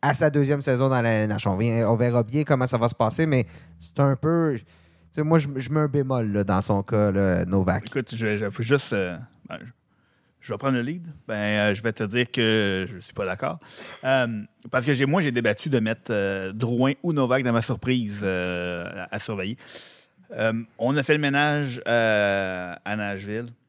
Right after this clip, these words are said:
Speaker 2: On a, euh, on, on a fait, on a enlevé, bon, Matt Duchesne, on a enlevé, euh, Philippe, euh, on a, on a gardé Philippe Forsberg, mais bon, et Ryan Johansson.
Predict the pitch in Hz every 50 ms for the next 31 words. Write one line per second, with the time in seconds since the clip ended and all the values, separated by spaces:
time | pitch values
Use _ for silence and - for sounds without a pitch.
0 | _ _ _ _ _ - _ _ - 113 110 107 104 104 110 110 113 113 113 113
1 | 113 117 - - 101 104 104 101 101 98 95 95 95 95 92 92 92 92 90 87
2 | 78 67 80 - - - 80 85 87 90 90 - 98 95 90 78 82 92 90 87
3 | 92 101 95 90 90 80 80 - 90 87 92 92 101 - - - 110 101 98 101
4 | 98 95 104 120 - _ _ _ - 98 90 - 65 65 69 80 82 87 90 90
5 | 90 90 90 87 85 87 - - 90 87 - - - 92 101 92 85 85 82 78
6 | - - 87 92 90 92 92 98 98 107 120 131 120 120 127 131 - 113 104 101
7 | - 110 98 98 110 120 123 113 104 98 98 98 95 95 92 98 92 98 101 107
8 | 104 104 104 101 95 95 92 - 107 107